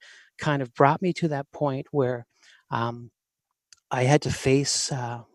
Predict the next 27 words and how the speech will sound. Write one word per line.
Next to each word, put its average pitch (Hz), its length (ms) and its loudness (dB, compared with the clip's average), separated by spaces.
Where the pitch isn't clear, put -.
you - 120 -12
know, 123 120 -8
my 123 180 -2
sin 135 380 0
and 127 100 -2
my 127 100 0
reality 123 680 0
and, 131 420 -4
uh, 123 240 -2
man 151 320 4
up, 175 280 -2
I 127 80 -6
guess, 123 260 -4
if 135 140 -8
that's 127 240 -4
the - 120 -6
word 127 280 -4
to - 120 -12
use. 139 480 -2
And 127 140 -14
so, 135 320 -4
uh, 127 220 -6
it 196 140 2
was 240 160 6
that 185 180 4
little 170 280 0
book 147 300 -4